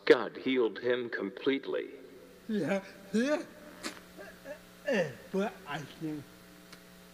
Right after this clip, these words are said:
Speaker 1: He was walking, working, and driving. That miracle was awesome.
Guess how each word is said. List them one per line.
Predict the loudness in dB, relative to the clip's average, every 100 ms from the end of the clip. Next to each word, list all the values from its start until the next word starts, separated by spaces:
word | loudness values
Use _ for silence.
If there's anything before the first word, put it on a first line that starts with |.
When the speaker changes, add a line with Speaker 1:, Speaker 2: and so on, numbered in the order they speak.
| -20 -20 -20 -20 -20 -20 -20 -12
Speaker 1:
He | 4 8
was | 10 8
walking, | 6 6 6 2 -4 -6 -16 4
working, | 8 8 8 2
and | 2 2
driving. | 4 6 6 6 2 0 -4 -12 -16 -18 -20 -20 -20 -20 -16 6
That | 8 8 2
miracle | 4 4 4 4 4
was | 8 6
awesome. | 6 2 2 0 -2 -6